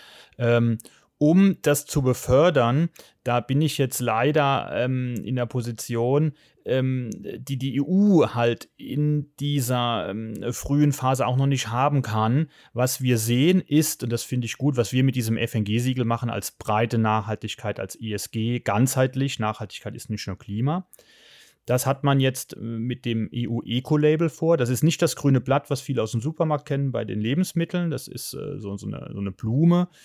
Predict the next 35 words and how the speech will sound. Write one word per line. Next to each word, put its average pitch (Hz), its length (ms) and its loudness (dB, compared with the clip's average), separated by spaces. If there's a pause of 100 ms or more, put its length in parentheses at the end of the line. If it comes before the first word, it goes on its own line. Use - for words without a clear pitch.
(160)
mit - 200 -10
Sternen, 151 720 0
äh, - 40 -6
als 123 360 -6
Blüte 139 380 -2
und 120 80 -2
da 110 100 -4
drin 113 260 -6
ist - 180 -10
ein, 98 140 -6
ist - 180 -12
ein 101 100 -4
E, 135 340 2
ein 135 60 2
normales 104 460 -4
E, 127 120 -8
kein 107 180 -8
Euro-E. 135 540 -4 (460)
Das 113 160 -8
ist 131 200 -4
schon 151 240 2
ein 127 280 -2 (100)
Eco-Label, 127 760 0
was 104 180 -6
es - 140 -10
gibt - 320 -4
und 117 100 0
das 127 180 0
will 131 80 0
man 139 160 0
erweitern 117 540 -2
auf - 160 -6
Finanzprodukte, 143 800 -2
halt 117 140 0
auf - 180 -4